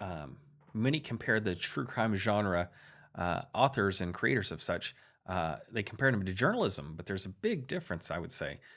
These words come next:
Uh, journalists typically report the facts, while the true crime writers, uh, often become subjectively and, uh, or emotionally involved in the story. Where, you know, journalists typically use that inverted pyramid, starting with the most newsworthy part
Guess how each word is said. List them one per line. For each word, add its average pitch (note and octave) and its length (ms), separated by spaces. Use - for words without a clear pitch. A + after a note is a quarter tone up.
Uh, F#2 180
journalists F#3 460
typically - 360
report G2 460
the E2+ 80
facts, F#2 580
while F2+ 220
the F2 120
true - 240
crime F#3+ 400
writers, E2 580
uh, E2+ 180
often C3 360
become G#2+ 300
subjectively A#2+ 920
and, F#2+ 340
uh, E2+ 460
or G2 140
emotionally G#2 480
involved F2 560
in E2 80
the D#2+ 60
story. G2+ 480
Where, F#2+ 140
you F#2+ 220
know, F2+ 180
journalists G2+ 460
typically - 380
use F#2+ 220
that F#2+ 120
inverted F2+ 460
pyramid, F#2+ 440
starting F#2 340
with F2+ 140
the E2+ 80
most F2 280
newsworthy G2 540
part - 340